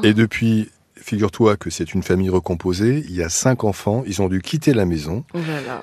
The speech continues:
Speaker 2: Et qu'au niveau des assurances, le sinistre écroulement n'existe pas.
Speaker 1: Mais non.
Speaker 2: Et ce qui est fou, c'est que l'assurance de Carole et l'assurance de ce maçon,
Speaker 1: Mhm.
Speaker 2: c'est exactement la même.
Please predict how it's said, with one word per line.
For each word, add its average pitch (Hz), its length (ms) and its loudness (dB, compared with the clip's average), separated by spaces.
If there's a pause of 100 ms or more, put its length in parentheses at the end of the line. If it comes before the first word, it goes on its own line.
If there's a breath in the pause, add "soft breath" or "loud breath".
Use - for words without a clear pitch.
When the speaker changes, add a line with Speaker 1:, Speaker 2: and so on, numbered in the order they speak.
Speaker 2:
Et 104 120 4
qu'au 120 200 4
niveau 131 260 4
des 104 180 0
assurances, 107 680 -4 (100)
le 85 380 0
sinistre 117 580 0 (140)
écroulement 127 720 6
n'existe 104 760 0
pas. 90 340 0
Speaker 1:
Mais 180 300 6
non. 180 320 4 (300)
Speaker 2:
Et 98 120 2
ce - 160 -4
qui 113 140 4
est 98 60 4
fou, 180 500 0
c'est 101 240 -2
que 98 120 0
l'assurance 120 920 2 (580 loud breath)
de 95 500 2
Carole 107 560 4 (140)
et 98 140 0
l'assurance 107 760 0
de 80 1080 0
ce - 180 -2
maçon, 90 460 2 (100)
Speaker 1:
Mhm. 185 340 0 (260 loud breath)
Speaker 2:
c'est - 340 -2
exactement 127 560 4
la 107 120 2
même. 78 340 -2